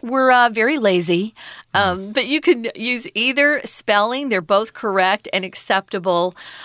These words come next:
Speaker 1: whether you're in America, Canada, Great Britain, they're all great. So mail order catalogs is what we're talking about. They existed in a small way prior or before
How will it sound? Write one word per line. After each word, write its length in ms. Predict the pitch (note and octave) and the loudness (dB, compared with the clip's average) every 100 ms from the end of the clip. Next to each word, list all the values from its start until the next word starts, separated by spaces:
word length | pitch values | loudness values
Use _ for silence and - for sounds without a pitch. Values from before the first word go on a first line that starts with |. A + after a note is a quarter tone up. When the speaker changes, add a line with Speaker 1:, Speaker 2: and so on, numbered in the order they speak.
| - | 0
Speaker 1:
whether 240 | G3+ G#3 | 2 2
you're 240 | G3+ F3+ F3 | 0 0 0
in 320 | E3 D#3+ D#3+ - - - | 0 -4 -10 -16 -18 -6
America, 1080 | F3+ G3+ C#4 C#4+ - C4+ B3+ B3 A#3+ A#3 - _ | -2 4 4 4 0 2 4 4 4 2 -2 _
Canada, 1040 | - D4+ C#4 C4+ B3+ A#3+ A#3 A3+ A3+ A#3+ - _ _ | -8 0 2 2 2 4 4 4 4 0 -8 _ _
Great 280 | - A#3+ F3+ | 0 0 0
Britain, 500 | G3+ G#3+ F3+ G#3 G#3+ | -2 -2 -2 -4 0
they're 160 | F#3 | 2
all 300 | F3 E3+ F3 - - _ | 4 4 2 -2 -20 _
great. 500 | F#3 F3+ F3 D#3+ - | -4 0 0 -2 -4
So 340 | - A3+ G#3+ G3+ - - | 0 2 2 -2 -16 -4
mail 260 | A3+ C#4+ E4 | 2 4 4
order 300 | B3+ B3+ A#3 | 2 2 -2
catalogs 720 | - D#4 D#4 G#3+ F3 F3 F3+ | -2 2 2 4 2 2 -2
is 160 | F3+ | -6
what 160 | F3+ D#3 | -6 -4
we're 140 | F3+ | -4
talking 460 | F3 - F3+ F3+ G3+ | -2 2 2 2 -6
about. 400 | E3+ D#3 D3+ - - - - | -2 -2 -2 -6 -14 -20 -4
They 140 | C4 D4+ | 0 0
existed 640 | A3 - A#3 F4+ - A#3+ | 0 -2 0 0 0 -2
in 220 | - F#3+ | -2 -4
a 80 | F3+ | -2
small 640 | E3+ - - D4 E4 F4 | -2 -2 -2 4 6 6
way 400 | A#3+ F3+ F3+ G3 A3 - _ | 4 2 2 -2 -8 -20 _
prior 680 | - - C#4+ D#4 D4 G#3+ A3+ | -4 2 4 4 2 0 -2
or 260 | - F#3+ | -2 -2
before 1000 | F3 F3+ F3+ - - C#4+ B3+ F3+ F3 A#3 | -2 -4 -6 -10 -2 0 2 4 2 -2